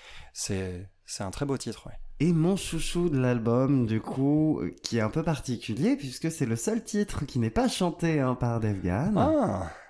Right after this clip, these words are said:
Speaker 1: Ouais,
Speaker 2: C'est
Speaker 1: c'est Soul With Me.
Speaker 2: Soul With Me, exactement. Moi, je l'aime beaucoup, ce titre, et, euh, en le réécoutant là tout récemment, tout à l'heure, j'ai compris pourquoi je l'adore, parce qu'on dirait
Speaker 1: Dis-moi.
Speaker 2: du Alt J comme morceau.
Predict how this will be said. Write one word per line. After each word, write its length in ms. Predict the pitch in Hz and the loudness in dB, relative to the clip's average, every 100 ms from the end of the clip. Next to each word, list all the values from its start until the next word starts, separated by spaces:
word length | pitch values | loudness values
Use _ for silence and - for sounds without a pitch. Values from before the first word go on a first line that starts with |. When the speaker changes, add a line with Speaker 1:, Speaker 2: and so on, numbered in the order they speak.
| _ - - _ _ - | _ -20 -20 _ _ -4
Speaker 1:
Ouais, 120 | 120 117 | 0 2
Speaker 2:
C'est 600 | 175 190 147 143 - 123 | 2 -2 -8 -14 -6 -4
Speaker 1:
c'est 0 | |
Soul 400 | - - 208 165 | -2 0 2 4
With 180 | 143 | 2
Me. 100 | 113 | 0
Speaker 2:
Soul 280 | 87 131 123 104 | -4 -4 -4 -2
With 160 | 90 | -2
Me, 180 | 80 73 - | -2 -4 -4
exactement. 840 | 85 90 139 - 131 107 92 - - - - - - - - - 139 | -8 -2 -2 -2 0 0 0 -4 -10 -10 -10 -12 -16 -16 -16 -12 -2
Moi, 140 | 131 | 2
je 140 | 208 135 | 2 2
l'aime 180 | 120 123 | 2 2
beaucoup, 400 | 202 240 180 233 | -2 -4 -4 -4
ce 160 | - | -2
titre, 400 | 151 - 247 185 - | -2 -2 -2 -2 2
et, 300 | 175 202 107 | 2 2 2
euh, 80 | |
en 160 | 127 131 | 0 2
le 60 | 131 | 2
réécoutant 440 | 185 - 175 180 | 2 2 0 4
là 120 | 147 | 2
tout 140 | - 165 | 0 -2
récemment, 420 | 160 - 95 98 | 0 2 0 -2
tout 160 | - - | -4 -4
à 100 | 123 | -2
l'heure, 240 | 165 214 - - - | -2 -4 -8 -8 -4
j'ai 320 | 101 101 143 | -2 0 0
compris 380 | 147 175 - 190 | 0 -2 0 0
pourquoi 360 | 185 143 - 147 | -2 -4 0 0
je 100 | 110 | 0
l'adore, 440 | 113 101 120 165 - - - | 0 2 0 0 -8 -18 -8
parce 160 | 101 - | -4 -2
qu'on 120 | 113 | -4
dirait 460 | 95 104 120 180 - | -2 0 2 0 -2
Speaker 1:
Dis-moi. 280 | - 110 127 | -4 0 0
Speaker 2:
du 60 | - | 2
Alt 300 | 151 160 139 98 | 0 0 -4 -4
J 320 | 98 131 135 | 0 0 0
comme 140 | - 87 | 0 -2
morceau. 560 | 87 - - 110 127 | -2 -4 -4 -4 -6